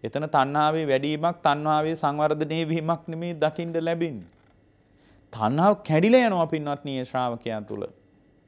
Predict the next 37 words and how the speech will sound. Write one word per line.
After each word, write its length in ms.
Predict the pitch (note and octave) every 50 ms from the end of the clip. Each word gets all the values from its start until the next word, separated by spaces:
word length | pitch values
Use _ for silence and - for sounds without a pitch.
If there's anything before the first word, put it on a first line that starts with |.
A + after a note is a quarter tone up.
| _ _ _ _ _ _ _
තණ්හාව 300 | - C3 B2+ C#3 D#3+ F#3+ G3+
දුර්වල 400 | E3 E3+ G#3 A#3+ B3+ B3 A3+ G3+
වෙනවා. 280 | F3+ E3 D3 C#3 B2+ A#2+
එතකොට 220 | A#2 D#3+ E3 F#3
මේ 140 | F#3 F#3 F3
තණ්හාව 480 | - - C#3 C3 C#3+ E3 F#3 G3+ G#3+ G#3
දුර්වල 380 | D3+ D3+ D3 E3 F3+ G3 G#3
කරගන්න 420 | G3+ - G#3+ G#3+ G#3 A3+ A3 G3+ D3
විදිහක් 480 | C#3 D#3 E3 G#3 G#3+ A3 G#3+ G#3+ G#3+
නෑ. 280 | E3 D#3+ D3+ D3 C#3+ C3+
කොහොමද 360 | - D3 C#3+ F3 F3+ F3+ G3
තණ්හාව 360 | E3+ F#3 D#3+ E3 F3 F#3 F#3
හැදෙන්නේ 360 | E3+ D3 C3+ D3 D#3 E3 D#3+
කියලා 160 | - F3 F3 F3
අපි 80 | F3
දන්නෙත් 320 | F3 F#3 F#3 G#3+ C4 - -
නෑ. 260 | A3 F3 C#3 B2 A2 - _ _ _ _ _ _ _ _ _ _ _ _ _ _ _ _ _ _ _ _ _ _ _ _ -
තණ්හාවේ 520 | D3 C#3+ D3+ E3+ F3 F3 F3 F3 F3 F3
ස්වභාවය 460 | E3 - C#3 C3 C3+ C#3+ D#3+ D#3+ E3+
මොකද්ද 260 | E3+ F3 F3 F3 E3+ E3+
කියලා 220 | F3+ F#3 F#3 F#3+
දන්නෙත් 300 | F#3+ G3 A3+ C4 - -
නෑ. 420 | - E3 C#3+ C3+ - - - - _ _ _ _ _ _ _ _ _ _ _ _ _ _ _ _ _ _ _ _ _ _
ඒ 240 | - - D3 D3 E3
නිසා, 360 | E3+ F3+ F3 - F3+ D#3+ D3+
පින්වත්නි, 560 | D3+ - D#3+ D#3 D#3 D3+ D3 D3 - C#3+ C#3 C3+
වර්තමානයේ 760 | B2+ C3 C3+ C#3+ D#3+ - F#3 F3+ F3+ F3 E3+ D#3+ D#3+ D#3 D3
මිනිස්සු 320 | C#3+ D3+ D#3 D#3+ D#3 E3+
බුදුරජාණන් 520 | C#3+ B2 B2+ B2 C3 C#3 C#3+ D3 D3 D#3 D3+
වහන්සේගේ 220 | - E3+ D#3 D#3
ධර්මයේ 360 | D3+ D#3 D#3 E3 E3 E3+ E3
කියලා 220 | E3 F3+ E3+ E3+ D#3+
හිතාගෙන 400 | E3 E3 E3+ E3 E3 D#3+ E3+ E3+
ඉන්නේ 160 | E3+ E3 E3
කොඩිවැල් 380 | D3 C3 C3 C#3 D3 D3 D3+
වලට 260 | D#3+ E3 E3 D#3 D#3 C#3
නම්, 220 | B2 A#2 G#2+ G2+